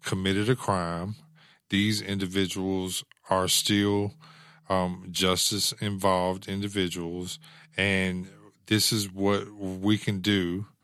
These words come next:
but we need to make sure that we still kind of watch ourselves. And I think in many cases,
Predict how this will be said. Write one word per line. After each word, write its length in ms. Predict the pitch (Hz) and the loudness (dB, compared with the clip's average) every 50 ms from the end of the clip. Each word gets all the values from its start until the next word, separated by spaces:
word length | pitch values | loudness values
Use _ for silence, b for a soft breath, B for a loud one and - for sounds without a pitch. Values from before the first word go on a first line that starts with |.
| b b b b b b b b b _ | b b b b b b b b b _
but 260 | 87 82 101 95 92 | -2 2 2 2 4
we 140 | 95 101 107 | 2 2 2
need 180 | 107 104 101 92 | 2 2 0 0
to 80 | 98 95 | -2 -2
make 240 | 92 92 92 90 85 | -2 -2 -2 0 0
sure 260 | - - - 95 90 | 0 0 2 0 -2
that 180 | 85 87 87 - | -2 -4 -6 -6
we 160 | 87 92 90 | -4 -2 0
still 640 | - - - - 101 95 92 90 90 87 85 82 - B B B B B B B B B - - | 0 0 0 0 0 0 0 0 -2 -4 -4 -6 -8 B B B B B B B B B -14 -6
kind 200 | - 107 104 95 | -4 -4 -4 -4
of 60 | 90 85 85 85 | -6 -10 -8 -4
watch 340 | 92 95 95 95 - - | -2 0 0 0 0 -2
ourselves. 640 | 98 95 101 110 - - - 90 85 82 82 82 - - | -2 -2 -2 0 -2 -2 -2 -2 -2 -4 -4 -6 -8 -6
And 160 | 120 113 113 | -4 -2 0
I 100 | 120 127 | 0 0
think 300 | 127 - 156 156 147 - | 2 4 4 4 4 2
in 200 | 127 107 110 107 | -2 -4 -2 2
many 220 | 110 123 131 139 123 | 2 4 4 2 0
cases, 760 | 113 - 107 92 92 85 - - 92 87 87 87 - - | 0 0 0 0 0 0 0 -2 -2 -4 -4 -4 -6 -8